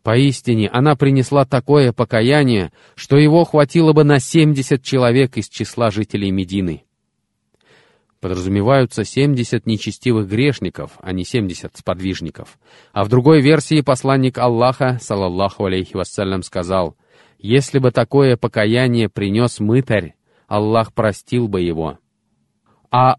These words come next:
о Маизе посланник Аллаха, саллаллаху алейхи вассалям, сказал: "Клянусь тем, в чьей длани душа моя,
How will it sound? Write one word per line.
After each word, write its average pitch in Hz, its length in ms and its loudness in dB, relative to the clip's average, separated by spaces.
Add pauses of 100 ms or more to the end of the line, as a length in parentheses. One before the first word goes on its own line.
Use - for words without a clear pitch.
о 131 300 2
Маизе 127 640 0
посланник 123 600 -2
Аллаха, 135 560 0
саллаллаху 101 680 -2
алейхи 98 320 -4
вассалям, 120 500 -2
сказал: 107 540 -2 (480)
"Клянусь 147 500 2
тем, 160 320 2
в 139 40 -16
чьей 143 260 2
длани 131 380 2
душа 127 380 0
моя, 104 380 0